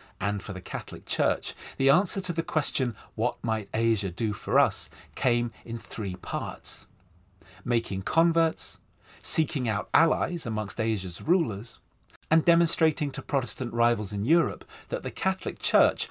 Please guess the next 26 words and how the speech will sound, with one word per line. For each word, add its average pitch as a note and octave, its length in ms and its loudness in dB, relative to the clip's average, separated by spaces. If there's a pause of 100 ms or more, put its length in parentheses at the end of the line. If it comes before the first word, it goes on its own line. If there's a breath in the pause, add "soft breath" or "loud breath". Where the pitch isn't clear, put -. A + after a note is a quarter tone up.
(160 loud breath)
was C3+ 140 -2
the C3+ 100 -2
one C#3+ 320 0 (160 loud breath)
and C#3 240 -4
only D#3+ 360 4
legitimate C3 600 -4
heir G#2 320 0 (260 loud breath)
to A2+ 100 -4
Jesus C3+ 440 -2
Christ's - 560 -2
command F#2 500 -4 (260 loud breath)
to - 100 -8
go G2+ 380 0 (180 loud breath)
and F#2+ 180 -4
make F2+ 240 -6
disciples F2+ 760 -4
of - 240 -14
all E2+ 280 -8
nations. F2+ 720 -10 (880 loud breath)
By D3+ 100 0
the C3 80 2
turn A3+ 280 4
of E3+ 80 2
the D3+ 60 0
seventeenth C#3 460 2
century, C#3 480 0